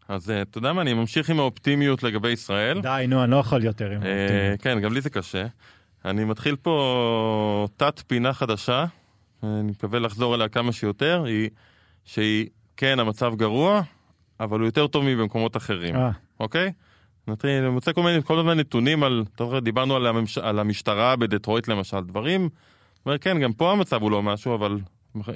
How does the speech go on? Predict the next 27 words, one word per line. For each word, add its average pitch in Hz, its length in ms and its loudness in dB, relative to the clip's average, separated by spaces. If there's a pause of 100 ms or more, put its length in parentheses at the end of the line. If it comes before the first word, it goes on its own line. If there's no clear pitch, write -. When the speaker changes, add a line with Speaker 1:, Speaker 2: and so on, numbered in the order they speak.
(340)
Speaker 1:
מצבנו 131 420 -2
יחסית 127 420 -2
טוב. 175 260 0 (480)
אז 98 220 -2
השבוע 123 500 0
מצאתי 143 440 0
נתונים 131 640 2 (580)
אה, 104 140 0
של, 104 300 -2
אה, 101 560 0
איזשהו 98 260 -4
אתר 135 200 0
בשם 123 280 0 (120)
FlightAware, 127 440 2
שעוקב 107 600 0
אחרי 120 180 -2
כל 127 140 0
הנתונים 120 260 -2
של 123 120 -2
הטיסות 113 420 -4
בכל 123 260 -2
העולם, 151 360 0 (840)
אה, 101 280 0
והם, 107 480 0 (380)
אה, 104 100 -2
בדקו 151 580 0 (220)
איזה, 139 680 0